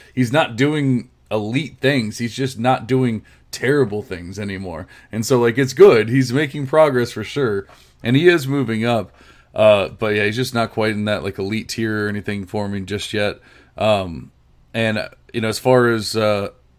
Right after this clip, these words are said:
you know, like, what I expect from the game, I, I, I almost wonder if he's due for one of his terrible games, you know, because we haven't seen it yet. You know, he, he had his,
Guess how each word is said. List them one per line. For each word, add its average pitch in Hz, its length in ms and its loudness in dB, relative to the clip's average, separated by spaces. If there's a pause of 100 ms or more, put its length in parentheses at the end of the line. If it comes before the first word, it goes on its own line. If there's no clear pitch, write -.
(140)
you 117 80 -4
know, 107 60 -4
like, 101 120 -6
what 113 160 2
I 110 60 4
expect 110 320 -2
from 104 120 -6
the 101 60 -6
game, 107 400 -2 (380)
I, 113 440 -2 (480)
I, 127 120 2
I - 60 0
almost 180 420 2
wonder 117 640 0 (580)
if 120 160 -2
he's 117 240 -2
due 127 300 2
for 117 160 -2
one 107 180 -4
of 104 60 -6
his 101 220 -6
terrible 101 380 -2
games, 92 460 -14
you 107 80 -8
know, 101 80 -6
because 101 300 -6
we 107 100 -8
haven't 113 320 2
seen 92 260 -10
it 71 60 -14
yet. 78 280 -14 (300)
You 110 60 -6
know, 107 160 -2
he, 123 120 0
he 131 240 2
had 135 320 6
his, 127 440 0